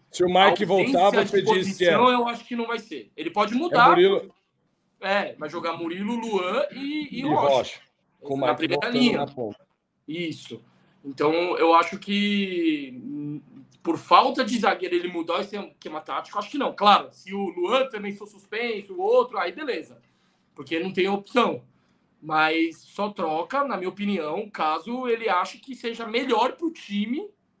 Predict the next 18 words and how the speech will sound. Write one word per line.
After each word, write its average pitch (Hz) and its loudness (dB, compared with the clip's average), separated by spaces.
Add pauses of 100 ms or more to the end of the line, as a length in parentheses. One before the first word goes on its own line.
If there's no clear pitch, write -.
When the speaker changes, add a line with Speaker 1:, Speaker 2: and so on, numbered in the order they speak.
Speaker 2:
independentemente 233 -6
das 202 -4
peças, 165 -10 (500)
é, 143 0
uma 156 -2
outra 160 2
formação 208 0
tática, 147 0
quatro 143 -6
três 123 -14
três, 180 0
quatro 143 -4
quatro 131 -14
dois, 147 -4
enfim, 156 -10 (420)
o 135 -16
que 185 -14
seja. 143 0